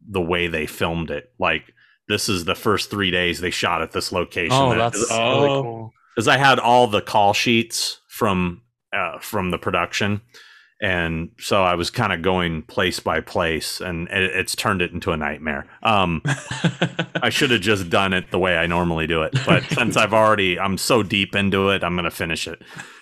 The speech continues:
Speaker 2: That's awesome.
Speaker 1: And then I've started, uh, I'm about halfway through Friday thirteenth Part Three.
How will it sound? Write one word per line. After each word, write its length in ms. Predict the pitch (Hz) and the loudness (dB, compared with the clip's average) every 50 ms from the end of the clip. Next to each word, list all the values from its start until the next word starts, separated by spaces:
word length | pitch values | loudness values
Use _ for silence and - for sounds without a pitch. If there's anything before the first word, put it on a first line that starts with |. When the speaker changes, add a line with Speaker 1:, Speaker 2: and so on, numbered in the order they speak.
| _ - - - - | _ -20 -14 -8 -6
Speaker 2:
That's 180 | 110 107 - | -6 -6 -4
awesome. 260 | - - 110 107 120 | -4 -6 -2 0 2
Speaker 1:
And 240 | 120 120 120 117 113 | 2 4 4 2 4
then 480 | 120 127 127 127 123 120 120 120 120 - - | 4 4 4 6 6 4 4 4 2 2 0
I've 180 | 101 101 - | -2 -2 -2
started, 680 | - - - 131 123 123 120 123 120 117 104 104 - - _ _ _ _ _ _ - | -2 0 2 4 4 4 4 4 2 0 -2 -8 -14 -20 _ _ _ _ _ _ -2
uh, 40 | 107 | 0
I'm 580 | 107 104 101 98 98 98 95 95 95 98 107 107 | 2 4 4 4 4 4 2 2 2 2 2 2
about 220 | 104 123 113 101 101 | 4 4 2 2 2
halfway 440 | 110 107 107 104 - 117 104 98 | 0 0 0 0 0 2 2 2
through 180 | 92 - - 95 | 2 0 -2 -4
Friday 260 | - - 101 95 92 | -2 0 0 0 0
thirteenth 400 | - 104 92 82 - 92 - - | 0 -2 -2 -2 -4 -6 -6 -4
Part 200 | - 95 87 85 - | -2 -2 -2 -2 -2
Three. 460 | - 95 92 90 87 87 80 - | -2 0 0 0 0 -2 -4 -6